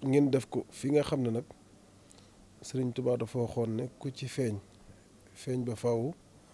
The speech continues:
Waaye nag ku ci, ku ci, ku ci, ku ci nëbb nag, wal xiyaasu billah,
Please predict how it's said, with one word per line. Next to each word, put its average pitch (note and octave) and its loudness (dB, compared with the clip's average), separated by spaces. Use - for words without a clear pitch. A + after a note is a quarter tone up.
Waaye A#2+ -4
nag A#2+ 0
ku B2+ -6
ci, C3 -2
ku B2 -8
ci, B2 -2
ku - -10
ci, C3 -4
ku - -6
ci C#3+ 0
nëbb C#3 6
nag, C#3 0
wal A#2+ -8
xiyaasu C3 -6
billah, A#2 -4